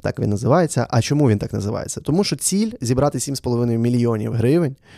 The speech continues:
на виготовлення трьох комплексів Б П Л А дальньої розвідки, які називаються «Бунтар один» від української компанії «Бунтар Аероспейс».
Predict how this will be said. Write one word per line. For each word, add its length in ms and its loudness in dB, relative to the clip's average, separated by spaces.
на 220 2
виготовлення 880 2
трьох 460 2
комплексів 760 0
Б 300 2
П 80 0
Л 100 2
А 300 0
дальньої 500 2
розвідки, 640 -2
які 280 -2
називаються 640 0
«Бунтар 600 4
один» 540 2
від 260 0
української 460 0
компанії 480 2
«Бунтар 640 -2
Аероспейс». 720 -2